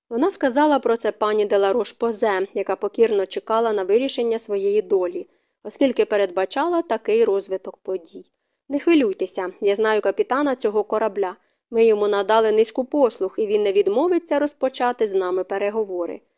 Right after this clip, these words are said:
І обидві жінки попрямували до берега, щоб спробувати першими представитися нападникам. Але Анжеліка не врахувала дій дітей Деларош-Позе, які тягнули Адемара до форту.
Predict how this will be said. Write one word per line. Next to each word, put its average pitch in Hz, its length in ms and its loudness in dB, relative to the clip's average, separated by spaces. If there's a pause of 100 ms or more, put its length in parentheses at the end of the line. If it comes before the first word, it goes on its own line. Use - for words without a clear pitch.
(300)
І 202 120 0
обидві 214 420 2
жінки 320 480 2
попрямували 247 720 0
до 220 120 2
берега, 185 500 0
щоб - 200 -6
спробувати 196 640 -2
першими 262 540 -2
представитися 190 840 -6
нападникам. 180 800 -8 (520)
Але 339 240 2
Анжеліка 294 480 4
не 254 120 2
врахувала 233 760 0
дій 214 460 -6
дітей 214 600 -2
Деларош-Позе, 214 880 -2 (440)
які 214 220 -4
тягнули 220 540 2
Адемара 196 640 -2
до 240 120 0
форту. 220 580 -2